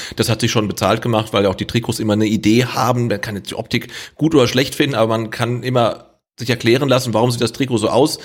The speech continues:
wie es aussieht. Und das finde ich gut. Und bei Puma hättest du vermutlich nur irgendwelche Templates dann bekommen und läufst dann halt genauso rum wie, äh, fünf andere Mannschaften. Guck dir diese furchtbaren Trikots von Gladbach und von Dortmund an zum Beispiel. Ne? Also das ist ja ganz gruselig.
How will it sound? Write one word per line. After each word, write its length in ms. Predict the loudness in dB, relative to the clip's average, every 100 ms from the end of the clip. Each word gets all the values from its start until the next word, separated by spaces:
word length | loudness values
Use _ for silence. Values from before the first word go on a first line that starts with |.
| -18 -4
wie 140 | 0
es 100 | 0
aussieht. 480 | 2 2 2 -2 -2 -12 -10
Und 260 | -2 -2 -2
das 120 | -2
finde 160 | 0 0
ich 80 | 4
gut. 260 | 4 4
Und 100 | 0
bei 160 | -2 -2
Puma 280 | 0 0 2
hättest 240 | 0 -2
du 20 |
vermutlich 380 | -4 2 2 2
nur 100 | 2
irgendwelche 480 | 0 2 2 2 0
Templates 380 | -2 0 -2 0
dann 160 | 0
bekommen 320 | 2 2 0
und 180 | 0 -4
läufst 260 | -2 -2 0
dann 60 |
halt 100 | -2
genauso 340 | 0 0 2 2
rum 280 | 2 0 2
wie, 240 | 2 2 -2 -14 -14 0
äh, 240 | 2 2
fünf 180 | 2 0
andere 220 | 2 2
Mannschaften. 380 | 2 2 -2 0
Guck 100 | -2
dir 80 | 0
diese 160 | -2 0
furchtbaren 400 | -2 0 -2 0
Trikots 260 | -2 -2
von 120 | -2
Gladbach 260 | 0 0 -2
und 140 | -2
von 100 | 0
Dortmund 320 | 4 4 2 -2
an 140 | -2
zum 140 | -2
Beispiel. 360 | 0 -2 0 0
Ne? 160 | 2 0
Also 280 | 0 -2
das 120 | -4 -6
ist 140 | -8
ja 60 | -8
ganz 180 | -10
gruselig. 380 | -12 -14 -14 -18